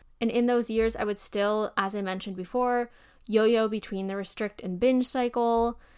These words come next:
Uh, and I just wanted to share, like, an example, you know. I think sometimes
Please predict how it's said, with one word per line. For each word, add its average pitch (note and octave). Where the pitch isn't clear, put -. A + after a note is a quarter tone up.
Uh, G3
and A#3
I A3+
just A#3
wanted B3+
to A#3+
share, A3
like, G#3
an G#3+
example, G3
you G#3+
know. G#3
I A3
think A3
sometimes G#3